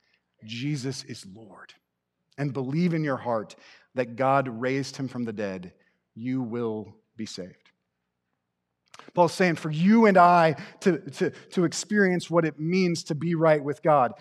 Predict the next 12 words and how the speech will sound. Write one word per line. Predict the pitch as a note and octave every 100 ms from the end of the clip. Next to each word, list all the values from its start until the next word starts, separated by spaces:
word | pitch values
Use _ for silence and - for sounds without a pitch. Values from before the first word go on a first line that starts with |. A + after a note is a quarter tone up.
| -
a-, | G3 G3
as | F3+ D#3
the |
Apostle | E3 - F#3 E3+ E3
Paul | - D#3+
says, | - D3+ -
to | -
be | D3+ E3 D#3+
saved, | - F#3+ D#3+ D3 B2+ A2 _ _ _ _ _ _ _ _ _ -
we | A#2+ D#3+
don't | E3+ D3 D#3+ C3 A#2
do | D#3 A#2+ G#2+ A2+